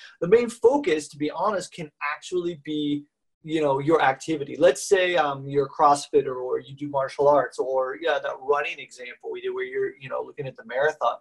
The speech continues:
Cool. Okay. That's your main thing. That's really your main thing. And so make your main thing your main thing. And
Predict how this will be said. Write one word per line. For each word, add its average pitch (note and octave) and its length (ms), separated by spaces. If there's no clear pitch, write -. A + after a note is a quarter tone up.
Cool. D4 460
Okay. G#3+ 300
That's - 240
your D#4+ 100
main A#3+ 340
thing. A#3 360
That's G3+ 280
really G#3+ 240
your F#3+ 100
main E3 260
thing. D#3+ 260
And C#3+ 100
so E3+ 220
make A3+ 380
your B3 160
main G#3 300
thing G#3 280
your D#3 120
main D3 280
thing. E3 420
And F3+ 260